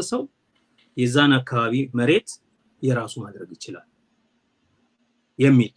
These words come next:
ስምምነት ስለነበረ ባህሩ ጋር ደርሶ ቀድሞ የደረሰው ባለቤት ነው እና በዚህ ምክንያት እንዳንጣላ የሚል ነው የበርሊን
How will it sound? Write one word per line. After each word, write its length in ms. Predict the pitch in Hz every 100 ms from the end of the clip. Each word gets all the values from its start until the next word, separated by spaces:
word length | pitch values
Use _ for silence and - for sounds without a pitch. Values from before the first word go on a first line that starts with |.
| _ _
ስምምነት 520 | - 156 139 110 104 -
ስለነበረ 520 | 107 104 98 110 156 240 _ _ _ _ _ -
ባህሩ 340 | 127 151 165 165
ጋር 160 | 143 127
ደርሶ 240 | 127 127 127
ቀድሞ 240 | 123 135 131
የደረሰው 500 | 120 123 135 131 220
ባለቤት 420 | 151 117 107 98 -
ነው 120 | 107 117
እና 140 | 151 180
በዚህ 280 | 143 139 170
ምክንያት 300 | - 196 160
እንዳንጣላ 600 | 131 113 104 - 95 87 90 _ _ _ -
የሚል 240 | 170 180 135
ነው 100 | 107
የበርሊን 360 | 107 107 107